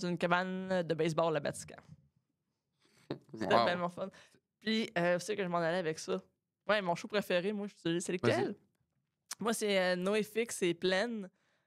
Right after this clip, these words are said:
Speaker 2: Ah, en
Speaker 1: Euh,
Speaker 2: deux mille huit ?
Speaker 1: deux mille huit avec, euh, Gob.
Speaker 2: Puis Sainte-Cat.
Speaker 1: Sainte-Cat. Puis, euh, The Loved One.
Speaker 2: The
Speaker 1: Fait que
Speaker 2: Loved One,
Speaker 1: The
Speaker 2: c'était
Speaker 1: Loved
Speaker 2: là-dessus,
Speaker 1: One,
Speaker 2: ouais.
Speaker 1: c'est eux autres qu'on voit. C'est Gob, pour ça, les Sainte-Cat. Puis pour de vrai,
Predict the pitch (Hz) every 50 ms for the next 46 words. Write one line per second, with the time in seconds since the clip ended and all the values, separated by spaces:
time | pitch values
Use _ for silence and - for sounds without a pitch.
0 | _ _ - 120 117 120 180 185 185 185 190 190 196 190 190 196 196 190 190 190
1 | 190 190 190 185 135 165 - - - - - 190 190 196 190 190 190 190 185 180
2 | 185 208 220 233 226 - - _ - 196 175 170 180 180 - - 175 175 175 175
3 | 175 175 175 175 185 180 160 196 196 202 208 208 196 208 - _ _ _ _ _
4 | - - 117 110 - - 131 - - 185 180 185 180 - 202 196 220 254 - -
5 | - - _ _ _ _ _ _ _ _ _ - 180 175 175 175 170 170 165 165
6 | 170 170 170 175 165 160 160 170 165 156 160 - - - _ _ _ _ _ _
7 | _ - 117 117 - 127 160 170 147 165 165 175 180 165 139 147 170 180 180 180
8 | 180 190 190 185 190 - 131 131 139 135 - - 170 190 202 196 - 175 175 165
9 | 165 170 190 214 220 226 - - _ _ _ _ _ _ _ - 175 165 147 185
10 | 180 196 196 202 185 - 196 165 170 - 180 165 160 151 - 165 180 180 - 156
11 | - - 170 160 170 165 160 160 165 180 202